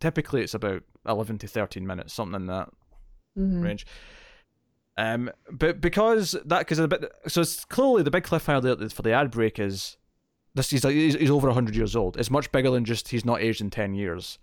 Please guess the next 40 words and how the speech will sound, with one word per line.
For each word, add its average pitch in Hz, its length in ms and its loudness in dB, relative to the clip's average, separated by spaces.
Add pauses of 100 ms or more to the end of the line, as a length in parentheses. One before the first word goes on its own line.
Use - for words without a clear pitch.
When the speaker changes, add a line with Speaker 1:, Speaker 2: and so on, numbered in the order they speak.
(340)
Speaker 1:
And 123 260 2 (140)
I 131 80 2
guess 156 240 2
that's 151 220 2
the 143 100 2
moment 131 220 2
that 110 180 -2
it - 80 2
Speaker 2:
And 202 100 6
Speaker 1:
ki- 226 80 6
Speaker 2:
you 269 160 6
heard 233 460 2
two 240 160 -2
thousand 208 420 -8
years? 226 400 -6 (880)
Speaker 1:
Yeah, 226 140 4
'cause 180 120 0
he's 170 120 -2
talking 190 260 0
about, 156 180 2
uh, 123 200 4
Plato, 151 400 0
and - 80 -4
he 120 60 2
was 117 100 0
around 123 540 0
when 110 100 -2
he 127 100 0
was 143 100 0
alive, 98 380 0
and 107 160 0
the 104 60 0
guy 113 160 2
says 110 260 -2
that 110 140 -4
that's 117 280 -2 (300)
over 120 180 -4
two - 160 -6
thousand 110 300 -4
years. 139 320 -8